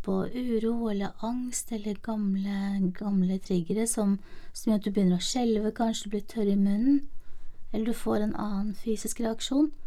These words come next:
Hvis du kjenner at dette skjer, så gi deg selv en liten pause. Bare fysisk fjern deg fra, fra situasjonen. Si at du skal bare løpe inn på do, for eksempel. Så går du inn, og så står du der, og så puster du,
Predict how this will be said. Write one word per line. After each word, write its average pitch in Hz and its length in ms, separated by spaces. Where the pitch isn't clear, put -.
Hvis - 100
du 247 80
kjenner 226 540
at 254 180
dette - 240
skjer, 262 400
så 254 220
gi 220 160
deg 240 160
selv 220 220
en 220 100
liten 208 240
pause. 208 480
Bare 254 240
fysisk 262 800
fjern 220 460
deg 262 180
fra, 247 140
fra 233 240
situasjonen. 240 720
Si 254 240
at 254 160
du 269 40
skal 269 240
bare 233 200
løpe 214 320
inn 214 160
på 226 80
do, 190 160
for 185 200
eksempel. 185 420
Så - 160
går 254 300
du - 20
inn, 285 320
og 277 160
så 262 80
står 226 300
du 226 80
der, 285 180
og - 60
så 254 100
puster - 400
du, 233 80